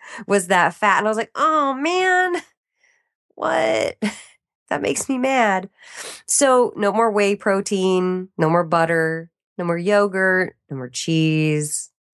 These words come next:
And that was a big part of how I was snacking with giving up the carbs.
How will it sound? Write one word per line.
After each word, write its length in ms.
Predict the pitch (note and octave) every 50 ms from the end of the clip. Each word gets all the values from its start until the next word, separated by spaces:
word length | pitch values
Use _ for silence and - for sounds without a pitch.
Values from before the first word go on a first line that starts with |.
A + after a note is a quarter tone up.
| _ _ _ _ _ _ _
And 140 | - G3+ G#3+
that 160 | A3 B3 A#3+
was 180 | A#3+ C#4 C#4 A#3+
a 100 | C#4+ C#4
big 400 | A#3+ G#3 A3+ A3 A3+ G#3 G3+ _
part 300 | - - F3+ F3+ F#3 -
of 80 | C#3 D#3+
how 220 | - - F#3 F#3
I 120 | F3+ F3 F3+
was 180 | F3 F3+ F3
snacking 840 | - - - F#3+ F#3 G#3 C4+ C#4 - - D#3+ D#3+ D#3+ D#3+ E3+ F3 -
with 180 | - F3 F3+ -
giving 300 | - F3+ F#3 F#3 F#3 F#3
up 100 | F3+ -
the 80 | - E3+
carbs. 720 | - - A#3 C4 C4 F#3+ D3 B2 - C#3 - - -